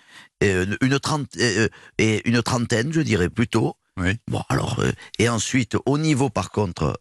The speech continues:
Speaker 1: de la préfecture de police, quarante-trois mille agents, là, une quinzaine étaient suivis pour radicalisation.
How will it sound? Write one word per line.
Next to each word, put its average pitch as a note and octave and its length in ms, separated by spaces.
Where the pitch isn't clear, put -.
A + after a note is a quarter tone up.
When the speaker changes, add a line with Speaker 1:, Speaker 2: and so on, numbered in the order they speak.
Speaker 1:
de G#2 60
la F#2+ 120
préfecture F2 460
de F2 80
police, C3+ 340
quarante-trois G#2 520
mille F#2+ 180
agents, A#2 240
là, C3+ 220
une C#3+ 180
quinzaine C#3 540
étaient A2 300
suivis A#2+ 480
pour A2 220
radicalisation. G#2 760